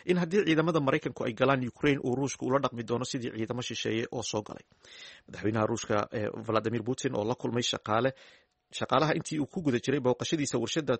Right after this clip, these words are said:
Tula, oo ah warshadda hormuudka u ah dhismaha mashiinada Ruushka. Madaxweynaha Ruushka Vladimir Putin ayaa Arbacadii ka digay in ciidamada Maraykanka loo diray Ukraine, isagoo carabka ku adkeeyey inay tani noqon doonto mid sii horisa colaadda. Dhanka kale, Putin ayaa intaa ku daray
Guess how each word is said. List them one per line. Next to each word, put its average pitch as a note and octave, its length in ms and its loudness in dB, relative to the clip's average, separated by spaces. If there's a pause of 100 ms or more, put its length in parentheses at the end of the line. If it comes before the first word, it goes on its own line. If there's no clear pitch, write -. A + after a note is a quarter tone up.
Tula, D#3 240 2 (360)
oo D3+ 100 4
ah F3 80 2
warshadda E3 460 2 (140)
hormuudka C#3+ 480 0
u D#3 140 2
ah C3 160 -2
dhismaha D3 420 -4
mashiinada B2 460 -2
Ruushka. C#3 300 -4 (1200)
Madaxweynaha A2+ 420 0
Ruushka A#2+ 240 -2
Vladimir A#2+ 360 0
Putin C3+ 280 0
ayaa A#2 180 2
Arbacadii B2+ 300 -2
ka F#3 100 -4
digay A2+ 240 0 (400)
in A3 160 4
ciidamada F3 360 6
Maraykanka D3 400 0
loo C3 160 4
diray A#2+ 260 0
Ukraine, A2 280 -4
isagoo A2+ 240 0
carabka A#2 280 -2
ku - 140 -2
adkeeyey B2 420 -2
inay B2 120 -4
tani A2+ 200 -6
noqon D#3 240 0
doonto A2+ 320 0 (260)
mid F#3+ 140 0
sii - 160 -2
horisa C3 300 2
colaadda. A2+ 360 2 (520)
Dhanka A2 180 -4
kale, A2 180 -4
Putin A#2+ 360 -2
ayaa A2+ 160 0
intaa A#2+ 180 -4
ku D3 100 -6
daray B2+ 220 0